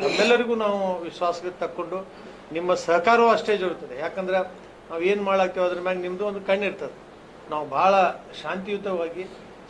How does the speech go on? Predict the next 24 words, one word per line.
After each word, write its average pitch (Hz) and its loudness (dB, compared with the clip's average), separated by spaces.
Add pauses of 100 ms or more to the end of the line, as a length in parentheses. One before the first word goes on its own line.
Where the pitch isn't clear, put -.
ಸೌಹಾರ್ದತೆಯಿಂದ 220 4
ಇದು 208 6
ಮಾಡುವ 165 -2
ಒಂದು 156 -2
ಕೆಲಸ 147 -8
ಮಾಡ್ಲತ್ತೇವೆ. 185 -2 (400)
ನಿಮ್ಮ 170 -4
ಸಹಕಾರದೊಂದಿಗೆ 170 0
ಇಪ್-, 196 -10
ಇದೇ 175 0
ಇಪ್ಪತ್ತೆಂಟರಂದು 165 -2 (680)
ದೊಡ್ಡ 190 4
ಪ್ರಮಾಣದ 196 2
ಒಂದು 175 -4
ಪ್ರತಿಭಟನೆ, 165 -6 (960)
ನಾವು 180 2
ದೊಡ್ಡ 180 0
ಇದು 170 2
law 165 4
and 180 -2
order 165 -2
ಪ್ರಾಬ್ಲಮ್ 160 -4
ಆಗ್ಬಾರ್ದು 165 0
ಅಂತೇಳಿ 175 -6